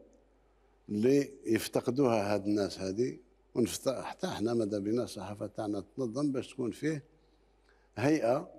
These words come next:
ل، آه، أخلاقيات المهنة. لما أنا لحيت مرة، مرتين، ثلاثة، ثلاث مرات، ونغتنم هذه الفرصة تاع حضوركم،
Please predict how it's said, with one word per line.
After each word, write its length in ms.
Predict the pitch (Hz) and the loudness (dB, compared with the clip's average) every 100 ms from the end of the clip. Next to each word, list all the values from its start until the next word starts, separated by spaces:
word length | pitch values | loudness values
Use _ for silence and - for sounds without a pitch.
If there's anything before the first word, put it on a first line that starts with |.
| - _ _ _ _ _ _ _ _ _ _ - | -20 _ _ _ _ _ _ _ _ _ _ -4
ل، 340 | 107 139 156 - - - 113 | 2 4 2 -2 -16 -20 -8
آه، 380 | 110 104 104 - - _ _ _ - | -4 -2 -4 -8 -14 _ _ _ -6
أخلاقيات 680 | 101 117 110 113 131 139 | 0 2 2 4 4 4
المهنة. 380 | - 143 110 101 - - _ _ _ _ _ _ _ _ _ _ _ _ - _ _ - | 2 4 4 0 -2 -20 _ _ _ _ _ _ _ _ _ _ _ _ -20 _ _ 2
لما 600 | 143 165 165 175 160 160 | 4 6 8 6 6 4
أنا 160 | 160 160 | 6 6
لحيت 500 | 147 - 165 131 117 | 4 4 4 4 4
مرة، 400 | 143 135 131 113 | 4 4 4 6
مرتين، 540 | 123 151 120 131 117 | 6 4 2 2 2
ثلاثة، 420 | - 156 131 120 | 4 2 4 0
ثلاث 240 | 101 98 147 | 0 0 4
مرات، 360 | 143 127 101 | 4 4 2
ونغتنم 680 | 139 123 117 95 185 165 123 | 2 4 4 4 4 6 6
هذه 120 | 139 | 4
الفرصة 400 | 117 151 - 120 | 2 -2 0 0
تاع 160 | - 113 | 0 -2
حضوركم، 680 | - 113 170 139 - 165 | 0 2 4 4 2 0